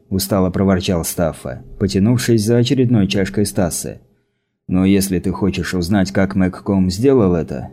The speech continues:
я попрошу его связаться с тобой сразу же после того, как он снова вызовет меня". "Снова свяжется с вами, сэр?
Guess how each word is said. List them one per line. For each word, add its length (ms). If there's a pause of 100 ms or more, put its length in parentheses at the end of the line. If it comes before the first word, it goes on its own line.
я 220
попрошу 460
его 200
связаться 560
с 60
тобой 300
сразу 400
же 140
после 340
того, 280
как 220
он 100
снова 340
вызовет 460
меня". 400 (880)
"Снова 680
свяжется 680
с 120
вами, 260
сэр? 400